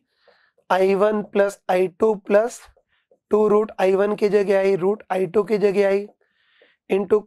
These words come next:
cos phi कितना है, नाइंटी, और cos नाइंटी ज़ीरो थे, सब ज़ीरो। तो इस बार इक्विवेलेंट इंटेंसिटी कितनी आ जाएगी, टू आई। बस हमको पूछा है कि I not upon I one plus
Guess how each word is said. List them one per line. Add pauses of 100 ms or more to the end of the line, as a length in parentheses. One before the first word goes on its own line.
cos
phi
कितना
है,
नाइंटी, (500)
और
cos
नाइंटी
ज़ीरो
थे,
सब
ज़ीरो। (1000)
तो
इस
बार
इक्विवेलेंट
इंटेंसिटी
कितनी
आ
जाएगी,
टू
आई। (640)
बस
हमको
पूछा
है
कि (1040)
I
not
upon (140)
I
one
plus